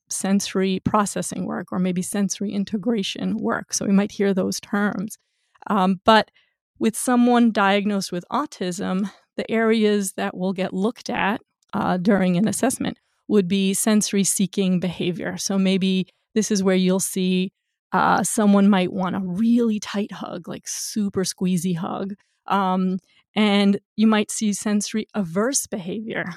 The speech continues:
where you might see that someone really doesn't like to be touched at all. Um, or maybe at certain times it's like, "No, right now I, I can't be hugged." So we have the opposite extreme there.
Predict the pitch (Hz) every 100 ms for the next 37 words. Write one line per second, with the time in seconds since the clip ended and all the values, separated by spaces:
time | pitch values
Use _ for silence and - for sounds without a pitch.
0 | - - 196 190 190 185 185 _ _ -
1 | 190 190 190 - 196 190 180 180 180 185
2 | _ _ _ - - 202 196 190 190 190
3 | 196 185 185 202 - 208 233 214 - 214
4 | 233 262 - - - _ 190 190 214 175
5 | 175 _ - 180 - 185 185 - 196 190
6 | 190 185 185 - 196 185 180 185 214 202
7 | 185 175 190 180 196 214 - 190 185 180
8 | 202 196 185 233 233 - _ _ _ _
9 | - 165 - - - 196 196 - 170 -
10 | - - - - 190 202 208 170 190 -
11 | 175 - 185 - 220 - - 220 220 -
12 | 196